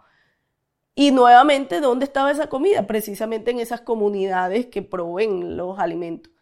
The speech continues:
Y ahí sí hay una cosa que desafortunada,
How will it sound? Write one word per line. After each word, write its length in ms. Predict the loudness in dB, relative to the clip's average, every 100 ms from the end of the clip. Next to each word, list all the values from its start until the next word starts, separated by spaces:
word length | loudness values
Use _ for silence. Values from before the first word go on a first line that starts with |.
| _ _ _ _
Y 120 | 0 2
ahí 160 | 2
sí 160 | 2 0
hay 120 | 2
una 300 | -2 -4 -4
cosa 340 | -6 -6 -8
que 280 | -8 -12 -12
desafortunada, 1300 | -4 0 0 0 -8 -8 -10 -10 -10 -8 -6 -6 -8